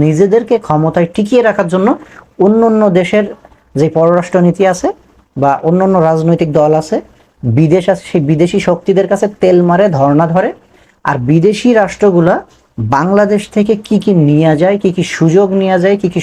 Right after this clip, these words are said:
সুবিধা নেয়া যায়, কিভাবে বাংলাদেশকে ব্যবহার করা যায়, এই চিন্তা করে। প্রধান পার্থক্য বাংলাদেশের সাথে অন্যান্য রাষ্ট্রের এই দুটি। ভারতকে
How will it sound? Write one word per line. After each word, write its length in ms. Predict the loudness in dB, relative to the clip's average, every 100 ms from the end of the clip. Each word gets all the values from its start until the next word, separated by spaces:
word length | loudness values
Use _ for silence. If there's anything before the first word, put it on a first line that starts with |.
| -2
সুবিধা 320 | 0 0 0 2
নেয়া 160 | 2 2
যায়, 140 | -2 -4 -20 _ -4
কিভাবে 380 | 0 0 2 0 0
বাংলাদেশকে 480 | 0 0 0 0 -2 0
ব্যবহার 300 | 0 0 0 0
করা 160 | 0 0
যায়, 140 | -2 -6 _ _ 0
এই 80 | 0 0
চিন্তা 260 | -2 -2 -4
করে। 160 | -6 -10 -16 _ _ _ _ _ _ _ _ _ _ _ _ _
প্রধান 340 | -2 0 0 0 -2
পার্থক্য 420 | -4 -2 -4 -2 -2 0
বাংলাদেশের 460 | -2 0 -2 -2 -2
সাথে 160 | -2 0 0
অন্যান্য 260 | 2 2 0 -2
রাষ্ট্রের 300 | -4 -6 -6 -2
এই 80 | -2
দুটি। 180 | -2 -8 -16 _ _ _ _ _ _ _ _ _ _ _ _ _ _ _ _ _ _ _ _ _ _ _ _ _ -6
ভারতকে 440 | -2 -2 -4 -2